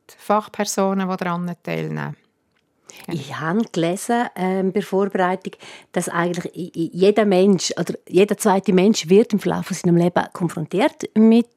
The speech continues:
Speaker 2: damit, dass er jemanden Angehöriges betreuen muss oder
Speaker 1: Genau.
Speaker 2: auch mal kurzfristig. Und dass es in Graubünden rund über fünfzehntausend Personen
Speaker 1: Ja.
Speaker 2: sind, Frauen und Männer, die Angehörige betreuen oder pflegen.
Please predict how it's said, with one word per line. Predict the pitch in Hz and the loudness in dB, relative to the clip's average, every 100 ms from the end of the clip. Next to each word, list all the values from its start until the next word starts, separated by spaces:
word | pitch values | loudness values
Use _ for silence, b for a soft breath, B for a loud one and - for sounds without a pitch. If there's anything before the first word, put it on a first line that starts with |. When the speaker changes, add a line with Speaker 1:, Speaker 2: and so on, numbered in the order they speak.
| - - | -16 0
Speaker 2:
damit, | 220 233 240 | 4 4 4
dass | 220 | -2
er | 214 | 0
jemanden | 202 - - - - | 0 -2 -10 -8 -2
Angehöriges | 175 233 202 208 208 - 202 - _ | 0 2 4 4 2 -4 -10 -18 _
betreuen | - 180 139 151 233 | -2 2 2 4 4
muss | 233 254 | 4 2
oder | 175 | 2
Speaker 1:
Genau. | 156 - 160 | 2 2 2
Speaker 2:
auch | |
mal | 160 | 2
kurzfristig. | 165 247 247 247 240 240 B B B | 2 0 0 -2 -2 -4 B B B
Und | 202 202 | 0 0
dass | 180 | -2
es | 190 | 2
in | 190 | 2
Graubünden | 180 190 214 196 | 4 4 4 4
rund | 196 190 | 4 2
über | 185 | 0
fünfzehntausend | 180 - - - 180 - 175 180 - | -2 -4 -4 -4 -2 -4 -4 -6 -6
Personen | 175 - 175 208 | -6 -4 -2 2
Speaker 1:
Ja. | 233 | 2
Speaker 2:
sind, | 233 247 220 | 2 -2 -4
Frauen | - 185 190 | -4 -2 0
und | 185 | 0
Männer, | 180 185 196 B B B - | 2 0 -2 B B B -10
die | 180 180 180 190 - | 0 4 4 2 0
Angehörige | 165 170 180 - 175 175 180 | -2 -2 -2 0 0 0 -2
betreuen | 175 - 170 170 180 170 - | -4 -4 -6 -2 0 0 -2
oder | 165 - | -6 -6
pflegen. | - - 165 175 - 165 170 | -10 -2 0 0 0 0 0